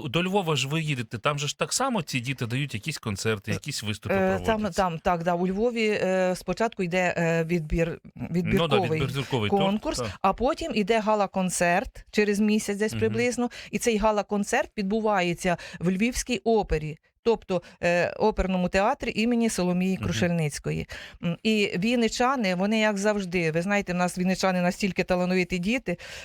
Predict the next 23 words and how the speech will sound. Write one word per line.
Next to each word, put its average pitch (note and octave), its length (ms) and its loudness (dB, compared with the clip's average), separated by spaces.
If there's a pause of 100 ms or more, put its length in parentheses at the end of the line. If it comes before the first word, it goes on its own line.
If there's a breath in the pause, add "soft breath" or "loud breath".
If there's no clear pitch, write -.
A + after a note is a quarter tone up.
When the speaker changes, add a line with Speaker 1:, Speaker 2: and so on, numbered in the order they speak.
(120)
Speaker 2:
м, F#3 180 0 (300 loud breath)
і F#3+ 440 2 (100)
вони G3 280 0
вже F#3 180 0
постійно G#3 500 0
в G3 60 0
сурмах, C4 600 -2 (140)
ці F#3+ 140 0
діти, D#3+ 500 -2 (280)
е, D3+ 400 -4 (200)
змінюють G3 500 0
свій F#3 220 -2
тільки E3+ 360 -4
репертуар, G#3 580 0 (340 loud breath)
і G3+ 240 2
завжди G#3 600 0 (160)
три-чотири G#3+ 760 2
номери B3 420 0
завжди F3+ 500 0
є F#3+ 280 0
від F3 180 -4
Вінницької F3+ 580 -2
області. D#3 640 -4